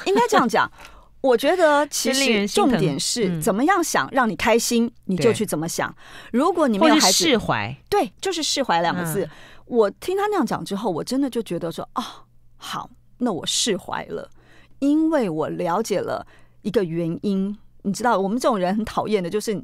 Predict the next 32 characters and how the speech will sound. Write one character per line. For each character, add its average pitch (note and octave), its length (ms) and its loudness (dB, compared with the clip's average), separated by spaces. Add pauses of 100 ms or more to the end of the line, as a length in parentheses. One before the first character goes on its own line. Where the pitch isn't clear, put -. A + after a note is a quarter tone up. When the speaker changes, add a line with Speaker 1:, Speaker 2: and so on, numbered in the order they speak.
(160)
Speaker 1:
你 E3+ 140 -8
要 G#3+ 100 2
有， F3+ 160 0 (100)
给 A3+ 80 2
我 G#3+ 80 4
个 A3+ 120 6
理 A#3 180 0
由， G3+ 240 4
对 B3+ 80 -4
不 A#3+ 60 4
对？ G#3+ 80 6
给 C#4+ 80 6
我 A#3+ 60 4
个 F#3+ 60 -2
说 D#4 360 6
法， D#3+ 340 6
对 A3 100 2
不 A3+ 80 0
对？ G#3 280 4 (260)
所 - 180 -2
以， E4 140 0
OK， - 300 -2
那 E4+ 80 0
这 E4 100 -4
个 D4+ 60 -2
说 F3+ 160 -2
法 E3+ 120 0
我 D#3 120 -2
可 G#3 120 -4
以 F3 60 0
接 F3+ 220 -2
受。 F3+ 280 -2